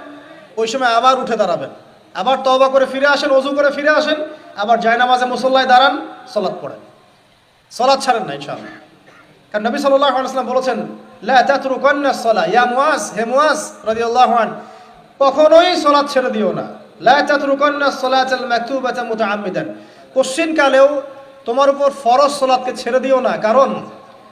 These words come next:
মান তারাকা সালাতা মুতাআম্মিদান ফাকাদ কাফার, যে ব্যক্তি ইচ্ছাকৃতভাবে ফরজ সালাতকে ছেড়ে দেয়, ফাকাদ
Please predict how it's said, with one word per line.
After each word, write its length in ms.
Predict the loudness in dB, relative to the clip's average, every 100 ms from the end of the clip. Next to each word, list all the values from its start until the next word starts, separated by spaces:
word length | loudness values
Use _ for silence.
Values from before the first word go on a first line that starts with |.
| -20 -8
মান 380 | -2 -2 -2 -2
তারাকা 520 | 0 2 2 2 0
সালাতা 580 | 2 2 4 4 2 0
মুতাআম্মিদান 960 | 0 2 4 6 6 6 6 6 4
ফাকাদ 300 | 0 0 -2
কাফার, 240 | -2 -6 -8 -10 -20 -20 -20 -20 _
যে 140 | -4 0
ব্যক্তি 480 | 0 -2 -4 -4 -6
ইচ্ছাকৃতভাবে 840 | -10 -6 0 0 0 -2 0 2
ফরজ 320 | 0 -2 -4 -4
সালাতকে 380 | -4 -4 -6
ছেড়ে 280 | -6 0 2
দেয়, 240 | 4 2 0 -6 -20 -20 -4
ফাকাদ 360 | -4 0 -2